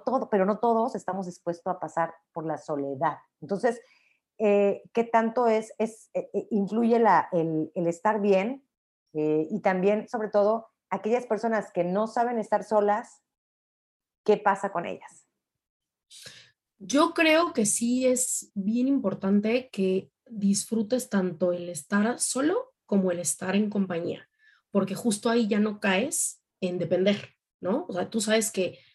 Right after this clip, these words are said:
Speaker 2: si esa persona está, vas a disfrutarla y vas a compartir y vas a ser feliz. Pero si esa persona no está, también tú te vas a caer muy bien, o sea, es lo que yo incluso les digo,
Speaker 1: Mm.
Speaker 2: tú tienes que ser tu persona favorita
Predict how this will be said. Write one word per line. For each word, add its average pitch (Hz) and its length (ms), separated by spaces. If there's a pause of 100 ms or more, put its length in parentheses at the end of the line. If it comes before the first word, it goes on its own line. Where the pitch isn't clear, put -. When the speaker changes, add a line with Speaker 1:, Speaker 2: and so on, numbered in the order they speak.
Speaker 2:
si - 160
esa 277 180
persona 214 320
está, 233 480 (280)
vas 202 380
a 226 380
disfrutarla 208 880
y 185 120
vas 170 160
a 196 60
compartir 175 540
y 220 60
vas 175 140
a 175 60
ser 170 160
feliz. 175 360 (500)
Pero 208 180
si 220 140
esa 277 200
persona 240 380
no 240 120
está, 240 400 (160)
también 202 540
tú 220 140
te 226 80
vas 226 180
a 226 80
caer 185 280
muy 208 240
bien, 202 240
o 240 40
sea, 190 80
es 190 60
lo 208 80
que 190 100
yo 185 100
incluso 196 320
les 175 140
digo, 175 320
Speaker 1:
Mm. - 140 (160)
Speaker 2:
tú 233 100
tienes 302 220
que 302 80
ser 285 160
tu 320 120
persona 208 340
favorita 202 640